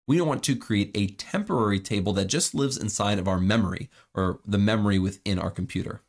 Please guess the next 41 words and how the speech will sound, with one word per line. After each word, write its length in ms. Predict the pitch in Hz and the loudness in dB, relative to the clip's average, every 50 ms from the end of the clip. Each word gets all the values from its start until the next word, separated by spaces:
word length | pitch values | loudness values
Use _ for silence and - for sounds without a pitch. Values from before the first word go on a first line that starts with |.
| _ _ - | _ _ 0
Now 80 | 123 143 | 0 2
we're 100 | 170 214 | 2 2
gonna 140 | 240 233 | 0 0
create 340 | 233 - 147 139 143 165 196 | -2 0 2 2 2 2 2
this 160 | - 208 202 | 0 -2 0
temporary 360 | - 196 170 160 165 147 139 135 | 0 0 0 0 0 0 0 0
table 520 | - 127 117 107 110 110 110 120 147 - - | 2 2 2 2 2 0 0 -2 -4 -4 -2
much 460 | 95 92 92 95 113 135 175 - - | 0 2 4 4 2 2 2 0 0
like 200 | 175 160 160 - | 0 0 0 2
we 100 | 156 139 | 2 2
would 560 | 127 120 147 170 151 117 110 107 107 113 - - _ - | 2 2 2 2 4 4 2 2 0 -4 -8 -10 _ -2
a 140 | - 143 147 | 0 0 2
regular 440 | 123 131 156 180 175 151 107 92 92 | 2 0 0 0 2 2 2 2 0
table. 400 | - - 80 - - - - - _ - | -2 -4 -6 -6 -8 -12 -16 -10 _ 2
And 120 | 117 113 | 4 4
we're 100 | 120 110 | 4 4
gonna 200 | 117 139 160 170 | 4 2 2 2
need 240 | 165 151 139 135 - | 4 2 2 2 2
to 80 | - | 2
name 260 | 120 113 107 107 107 95 | 2 2 2 2 0 0
the 180 | 92 95 90 | 0 -2 -2
columns 640 | - - - 113 98 90 95 104 127 175 196 - - - - | -2 -4 -2 0 0 2 2 0 0 0 -2 -2 -2 -2 -2
as 160 | 95 92 92 | -2 -2 0
well 200 | 95 98 98 - - | 0 0 0 0 0
as 160 | 95 95 90 | -2 -2 0
the 100 | 101 90 | -2 -2
data 280 | 80 98 98 98 92 | 0 0 0 2 0
types. 480 | 82 - - - - - - - - - _ _ - - - - - _ | 0 -4 -6 -10 -10 -10 -12 -12 -12 -14 _ _ -20 -20 -20 -20 -20 _
So 140 | _ - 202 | _ -4 -2
let's 100 | 220 220 | -2 0
do 140 | - 160 139 | 0 0 -2
first 680 | - - - - - 202 202 196 196 - - - - - | -2 -4 -4 -2 0 0 0 0 0 0 -2 -4 -8 -8
underscore 420 | - 107 110 104 - - - 101 98 | -4 -2 -2 -2 -2 -2 0 0 0
name, 540 | 95 107 139 151 165 165 156 156 160 170 165 - - - _ _ - | 2 2 2 2 2 2 0 0 -2 -4 -8 -14 -20 -20 _ _ -2
and 100 | 110 110 | 0 0
our 80 | 104 98 | 2 2
data 280 | 95 107 110 104 98 | 2 2 0 0 0
type 260 | - 117 101 98 95 | -2 -2 -2 -2 0
can 160 | - 98 98 90 | 0 0 0 2
be 300 | 95 92 92 92 90 82 | 2 2 2 0 0 -2
varchar, 1200 | 82 85 - - 87 87 90 92 87 - - - 151 151 - 90 90 90 87 90 90 92 92 | -4 -6 -6 -2 -2 0 0 0 -2 -2 -4 -4 -4 -4 -4 -2 -2 -2 -2 -4 -4 -6 -8